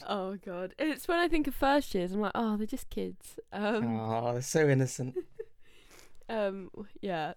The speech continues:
Speaker 1: So, but when I think of them going back, I, you know, I've seen people who are in first year at the moment,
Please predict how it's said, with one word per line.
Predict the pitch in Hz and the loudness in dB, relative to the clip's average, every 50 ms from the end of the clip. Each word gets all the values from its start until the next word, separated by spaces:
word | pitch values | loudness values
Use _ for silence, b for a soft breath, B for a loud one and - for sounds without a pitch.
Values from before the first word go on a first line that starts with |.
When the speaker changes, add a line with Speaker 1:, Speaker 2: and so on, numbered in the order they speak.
| - - | -12 -14
Speaker 1:
So, | - - 247 208 202 202 196 185 - | -6 -2 -2 0 2 2 0 -2 0
but | - 277 254 - 262 | 0 0 0 0 0
when | 277 277 285 | -2 -2 -2
I | 294 | -4
think | 269 - 285 277 269 | -4 -4 -4 -6 -6
of | - - | -6 -4
them | 254 254 269 247 | -4 -2 -2 -2
going | 196 175 156 151 160 | -4 -4 -6 -6 -8
back, | 160 127 156 170 - - | -8 -8 -8 -8 -8 -6
I, | 220 226 240 247 240 - - _ _ - - _ _ - - _ _ - | -4 -2 -2 -2 -4 -8 -12 _ _ -20 -20 _ _ -20 -20 _ _ -6
you | 202 190 | -4 -2
know, | 175 170 170 - - - - - _ - - - | -2 -2 -4 -6 -8 -12 -16 -20 _ -20 -6 0
I've | - 240 247 240 233 214 - | 2 4 4 4 0 -2 -6
seen | - - 175 170 170 175 175 | -10 -8 -6 -6 -4 -4 -2
people | - 165 160 - - 165 156 147 | -2 -2 -2 -2 -4 -4 -6 -4
who | 170 175 | -6 -6
are | 156 151 | -6 -6
in | 160 160 170 | -8 -8 -10
first | 175 - 180 180 180 - - | -10 -10 -8 -8 -8 -10 -10
year | - 151 | -12 -12
at | - - | -10 -10
the | - | -10
moment, | 185 180 160 160 156 147 131 151 - | -10 -10 -10 -10 -10 -12 -12 -14 -14